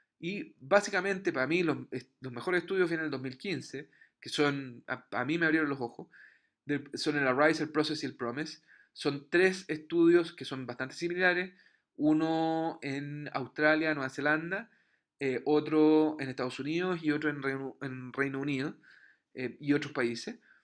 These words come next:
donde hicieron más o menos lo mismo en los tres. Buscaban contestar la pregunta, ¿es una reanimación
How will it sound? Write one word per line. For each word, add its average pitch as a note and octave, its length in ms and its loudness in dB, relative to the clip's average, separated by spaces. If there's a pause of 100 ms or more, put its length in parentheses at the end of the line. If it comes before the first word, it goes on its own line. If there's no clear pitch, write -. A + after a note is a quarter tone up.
(1300)
donde A3 460 2
hicieron G#3+ 300 -2
más A3+ 100 2
o - 20 2
menos A#3 180 -2
lo G3+ 80 2
mismo A3+ 300 -2
en A3+ 60 -4
los G#3+ 140 -6
tres. A#2+ 360 -2
Buscaban G3+ 340 2
contestar F#3 380 -4
la F#3+ 100 0
pregunta, C#3+ 720 -2
¿es A3 340 2
una F3 160 -2
reanimación E3 640 -4